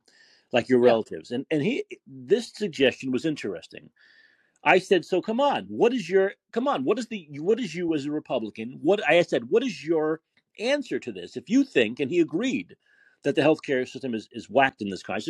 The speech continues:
Speaker 1: said, "So what's your suggestion?" His suggestion was, this was very interesting, no health
Speaker 2: Go
Speaker 1: care,
Speaker 2: ahead.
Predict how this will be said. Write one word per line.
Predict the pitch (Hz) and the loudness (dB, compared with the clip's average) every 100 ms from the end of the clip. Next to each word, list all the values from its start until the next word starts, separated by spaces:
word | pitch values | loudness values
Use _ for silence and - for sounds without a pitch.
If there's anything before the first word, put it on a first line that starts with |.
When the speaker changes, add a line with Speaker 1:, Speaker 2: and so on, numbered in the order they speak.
| 156 | -8
Speaker 1:
said, | 160 | -4
"So | 233 | -2
what's | 269 - | 0 0
your | 277 262 - 311 | 0 -2 -6 -18
suggestion?" | 302 285 226 311 262 - 214 90 _ _ _ _ - | -10 -6 0 0 0 -2 -2 -2 _ _ _ _ 0
His | 254 269 | 2 2
suggestion | - - 156 139 - 147 | 0 0 4 4 2 -8
was, | 107 95 87 147 - | -6 -6 -8 -10 -8
this | 170 | -6
was | 185 | -6
very | 147 160 | -2 0
interesting, | 220 233 139 98 - 85 _ _ _ - | 0 -2 -4 -4 -8 -16 _ _ _ -4
no | 123 156 | 0 2
health | 185 180 | 2 2
Speaker 2:
Go | 135 | 2
Speaker 1:
care, | |
Speaker 2:
ahead. | 131 | 2